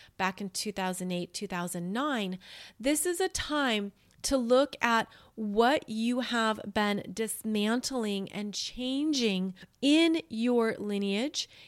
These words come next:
in your family's upcoming development, again, for future generations. But there's also something here that is coming into balance. And stay with me. I want to take you on a little journey here about Capricorn.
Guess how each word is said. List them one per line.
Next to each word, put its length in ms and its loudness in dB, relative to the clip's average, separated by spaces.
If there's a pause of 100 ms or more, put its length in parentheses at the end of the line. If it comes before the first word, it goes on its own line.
(200)
in 280 6
your 580 2
family's 800 -2 (160)
upcoming 1040 -4 (380)
development, 800 6
again, 300 -2
for 140 -2
future 420 0
generations. 880 -2 (200)
But 260 2
there's 200 -2
also 560 -2
something 540 -4
here 580 0 (380)
that 360 4
is 260 0
coming 400 -2
into 300 -2
balance. 800 -8 (240)
And 440 4
stay 340 4
with 300 4
me. 320 4
I 80 2
want 180 4
to 60 2
take 320 -2
you 160 2
on 100 2
a 80 2
little 240 2
journey 400 0
here 420 -2
about 400 0
Capricorn. 800 -6